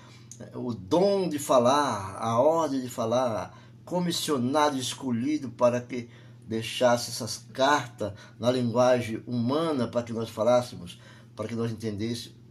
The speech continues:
como mudar a nossa vida. E mais uma coisa: a nossa igreja, não esqueça que ela tem, tem que ser uma igreja orgânica,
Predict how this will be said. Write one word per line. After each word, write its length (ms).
como 300
mudar 840
a 60
nossa 240
vida. 180
E 40
mais 140
uma 120
coisa: 280
a 80
nossa 320
igreja, 580
não 200
esqueça 640
que 60
ela 100
tem, 160
tem 440
que 40
ser 100
uma 80
igreja 200
orgânica, 960